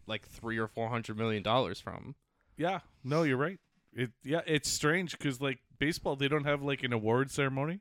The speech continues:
Speaker 2: right? Like,
Speaker 1: No.
Speaker 2: they, they don't, you know, like, I, that's where I find the,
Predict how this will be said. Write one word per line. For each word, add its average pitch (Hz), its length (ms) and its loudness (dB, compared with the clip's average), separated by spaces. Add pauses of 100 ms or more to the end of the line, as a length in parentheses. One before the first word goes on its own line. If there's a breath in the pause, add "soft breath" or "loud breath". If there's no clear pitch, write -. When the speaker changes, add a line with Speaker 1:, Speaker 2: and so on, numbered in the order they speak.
Speaker 2:
right? 160 240 -2 (800 soft breath)
Like, 139 100 4
Speaker 1:
No. 117 300 4
Speaker 2:
they, 147 80 8
they - 20 10
don't, 160 380 0
you 156 80 -2
know, 151 120 4
like, 147 200 4 (640)
I, 123 160 -6
that's 208 240 0
where 160 140 4
I 127 100 6
find 127 480 6
the, 104 300 0